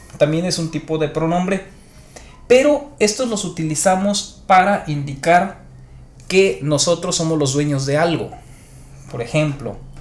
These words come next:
eh, vamos a decir mi reloj. This is my watch.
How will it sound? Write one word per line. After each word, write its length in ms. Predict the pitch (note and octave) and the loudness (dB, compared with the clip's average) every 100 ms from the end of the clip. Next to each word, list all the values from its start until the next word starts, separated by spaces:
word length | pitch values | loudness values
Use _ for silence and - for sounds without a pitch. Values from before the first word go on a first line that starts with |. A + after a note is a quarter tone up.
| - - - - - | -20 -20 -20 -20 -12
eh, 100 | C3 | -6
vamos 220 | E3+ A3 | -2 -2
a 40 | F#3+ | -2
decir 180 | D#3+ F#3+ | -2 -2
mi 100 | F3+ | -2
reloj. 360 | D#3 C3+ A#2+ - - - - - B2+ | 0 0 -2 -6 -16 -18 -18 -14 -6
This 160 | D3 | -4
is 120 | E3 | -2
my 140 | E3 C3 | -2 -2
watch. 480 | A#2+ C3+ - - | 0 -2 -2 -8